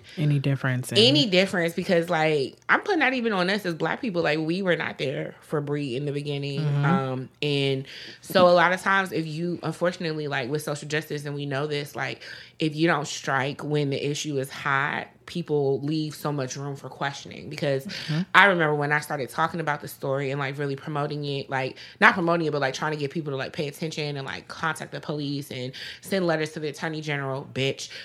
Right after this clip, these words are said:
Speaker 2: um, all those different kind of things. You know, it
Speaker 1: You
Speaker 2: was
Speaker 1: can't trust a Black man who gets a haircut at Supercuts.
Speaker 2: You can't trust a Black man without, like, the whole lineup with, like, the whole, with the fucking Doug shape up. Like, it was just a straight line. Like,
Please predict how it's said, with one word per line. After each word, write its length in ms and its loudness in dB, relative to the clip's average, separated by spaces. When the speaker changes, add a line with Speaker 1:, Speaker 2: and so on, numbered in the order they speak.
Speaker 2:
um, 300 8
all 120 8
those 140 8
different 260 -2
kind 140 0
of 80 -6
things. 380 -4
You 120 6
know, 460 6
it 120 6
Speaker 1:
You 60 6
Speaker 2:
was 100 6
Speaker 1:
can't 220 10
trust 200 8
a 40 6
Black 260 4
man 200 4
who 80 4
gets 200 0
a 60 2
haircut 300 0
at 100 -2
Supercuts. 680 -6
Speaker 2:
You 120 2
can't 200 2
trust 180 0
a 40 4
Black 220 2
man 300 0
without, 460 -2
like, 320 -6
the 100 2
whole 300 2
lineup 540 -4
with, 140 -6
like, 160 -2
the 80 -8
whole, 260 0
with 120 -6
the 80 -2
fucking 540 -2
Doug 340 0
shape 260 -6
up. 300 -10
Like, 320 -2
it 80 8
was 140 4
just 160 0
a 60 -2
straight 560 -2
line. 400 -6
Like, 320 -6